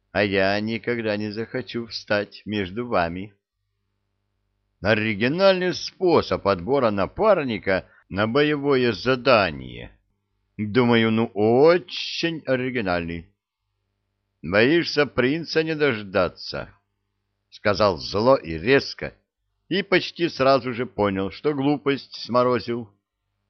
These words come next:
Дара, словно кто-то лампочку выключил, вмиг погасла. Ни улыбки, ни искорки в глазах. «Нет, Сергей», тихо так отзывается.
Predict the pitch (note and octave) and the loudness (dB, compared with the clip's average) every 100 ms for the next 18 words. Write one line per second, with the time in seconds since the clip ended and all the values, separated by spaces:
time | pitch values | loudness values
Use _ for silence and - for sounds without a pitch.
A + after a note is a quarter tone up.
0 | _ _ _ _ _ _ - F#2 A2+ A2+ | _ _ _ _ _ _ -10 4 8 8
1 | A2 G#2 F#2+ - A2 G#2 G2+ F2+ G2+ F#2 | 8 4 0 -2 0 0 -2 -4 -4 -2
2 | G2+ F#2+ D#2 - - E2 A2+ - E2+ E2+ | 0 0 -2 -12 -10 -6 -6 -6 -8 -8
3 | E2 F#2+ G#2+ - - G#2+ G#2 E2 - B1 | -6 -4 -4 -4 -2 2 2 2 -8 -18
4 | - _ _ _ - G#2+ D3+ D#3+ D#3+ - | -20 _ _ _ -4 4 4 4 2 0
5 | - A#2+ B2+ B2+ - A2+ A2+ G2+ F#2+ E2 | -4 -2 -2 -4 -4 -4 -4 -6 -4 -2
6 | D2 - - _ _ _ _ _ _ _ | -4 -6 -12 _ _ _ _ _ _ _
7 | _ _ _ _ F2 F#2 F#2 G2 B2 - | _ _ _ _ -8 -6 -4 -4 -6 -8
8 | _ - - C3 G#2+ D#2+ C2+ B1+ _ _ | _ -18 -10 -8 -8 -8 -10 -12 _ _
9 | _ _ _ _ _ - B2+ D3+ - A2+ | _ _ _ _ _ 0 2 2 -2 -4
10 | F2+ - D#2+ C2 F#2 D#2+ C2 - - - | -4 -4 -8 -6 -4 -4 -6 -10 -20 -20